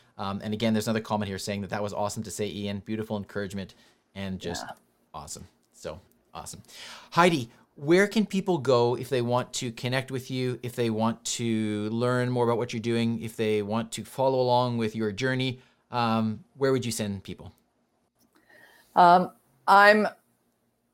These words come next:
Speaker 2: active on Twitter, and my Twitter handle is H Culbertson, H C U L B E R T S O N. Um,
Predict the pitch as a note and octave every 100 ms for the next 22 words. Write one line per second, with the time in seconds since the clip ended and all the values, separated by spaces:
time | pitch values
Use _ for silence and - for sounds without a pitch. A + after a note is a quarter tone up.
0 | _ - F#3+ - C#4 B3 C#4 C#4+ A3 E3
1 | D#3+ B3 C4 _ _ _ _ _ _ -
2 | F3+ F3+ F3+ - G#3+ A3+ A#3+ G#3 G#3 G3+
3 | G3 F3+ - F#3 G3 A#3 - - F#3+ -
4 | - G3 E3+ F3 - D#3 D#3 - F3 E3+
5 | - F#3+ F3 E3+ C3 D3 D3+ - D3 -
6 | D3+ - C3 C#3+ - - D3+ - D3 -
7 | D3 E3+ D#4+ F#4+ _ _ _ _ _ -
8 | D#3+ D#3 D3 D3+ D3